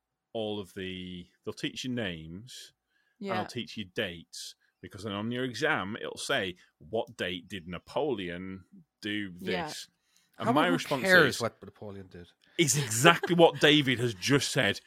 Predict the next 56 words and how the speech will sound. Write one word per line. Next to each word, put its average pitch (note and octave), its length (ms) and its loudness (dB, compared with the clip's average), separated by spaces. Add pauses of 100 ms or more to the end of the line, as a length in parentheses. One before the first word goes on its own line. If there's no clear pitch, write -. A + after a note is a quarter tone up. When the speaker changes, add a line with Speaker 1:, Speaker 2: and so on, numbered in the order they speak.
(260)
Speaker 1:
Who D#4+ 160 4
Speaker 2:
<laughs> F4 140 -2
Speaker 1:
gives C#3 260 4
a A2+ 40 -6
fuck? - 460 -4 (520)
Speaker 3:
How G3+ 160 10
Speaker 1:
Do, C#4 80 10
Speaker 3:
about C4 200 2
we G3+ 60 6
Speaker 1:
how A3 120 12
Speaker 3:
know G3 180 12
Speaker 1:
does F#3+ 100 6
Speaker 3:
that F#3 60 6
Speaker 1:
it - 40 10
Speaker 3:
he G#3+ 40 4
existed? D#3+ 560 6 (540)
Give, F#3 160 8
how G3 80 12
about A3 140 8
the, G3 100 -6 (100)
just F#3+ 260 6
the, E3 140 8
the, D3 120 4
just D3+ 340 0
the, E3+ 60 4
the D#3 200 -2
clip - 220 0
notes? F#2+ 220 -6
Speaker 1:
Yes. - 500 2
Speaker 3:
That's F#3 160 6
all F#3+ 240 12
we F#3+ 100 10
need F3+ 140 2
to F3+ 60 0
know. B2+ 200 0 (360)
We F#3 100 2
don't G#3+ 220 4
need F#3 180 0
to B3 80 0
Speaker 1:
It, E3 40 -4
Speaker 3:
know D#3+ 120 2
that - 100 -2
Speaker 1:
it's B3 140 -2
fascinating C#4 580 -2
knowing A#3+ 260 4
about F3+ 220 0
him, C3+ 80 -2
and D#3 80 2
I G#3+ 60 4
think A3+ 240 -6
it's F#3 140 -6
important G#3 500 2
to E3 80 -8
know E3 240 2
our D#3+ 160 2
history. F#2 560 -6